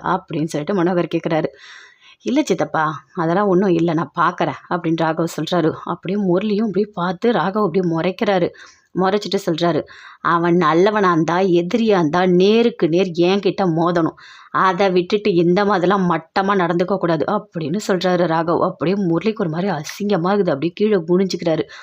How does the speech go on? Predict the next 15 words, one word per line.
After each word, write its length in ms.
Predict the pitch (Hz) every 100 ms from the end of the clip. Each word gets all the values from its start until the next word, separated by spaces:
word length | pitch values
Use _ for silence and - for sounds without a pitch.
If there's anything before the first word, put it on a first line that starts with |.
| - _ -
எதுவுமே 460 | 190 208 220 160
பேசவே 500 | 175 170 175 165 160
இல்ல. 220 | 165 160 160 - - - _
பாட்டி 300 | 185 185 185
சொல்றாங்க, 420 | 180 170 175 151
"இல்ல, 200 | - 170
எனக்கு 340 | 175 170 165 165
சுந்தரி 420 | 165 160 185 202
ஒரு 120 | 170
மாதிரி 240 | 160 175 175
ஞாபகமாவே 580 | 156 165 170 170 160
இருக்கு. 320 | 180 160 156 160 - - -
அவ 240 | - 185 208
இந்த 200 | 196 180
வீட்டோட 520 | 185 277 - 220 156